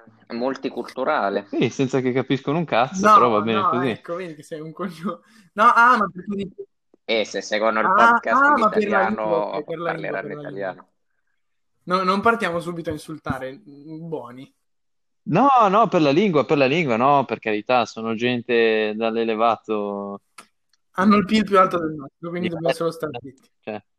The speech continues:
Speaker 3: Allora, dicevamo, Sanremo.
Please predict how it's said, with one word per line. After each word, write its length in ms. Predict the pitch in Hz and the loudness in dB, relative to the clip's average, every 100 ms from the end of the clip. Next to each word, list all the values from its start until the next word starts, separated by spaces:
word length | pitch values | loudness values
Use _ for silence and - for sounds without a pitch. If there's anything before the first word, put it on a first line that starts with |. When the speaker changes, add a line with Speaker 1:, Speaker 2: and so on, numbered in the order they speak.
| _ _ _ _ _ _ - _ _ _ _ _ _ _ _ | _ _ _ _ _ _ -20 _ _ _ _ _ _ _ _
Speaker 3:
Allora, 420 | - 277 175 143 - | 2 4 4 0 -6
dicevamo, 500 | - 226 240 233 175 | -2 0 4 2 2
Sanremo. 720 | 175 262 277 196 147 139 151 | -2 0 2 0 -4 -6 -12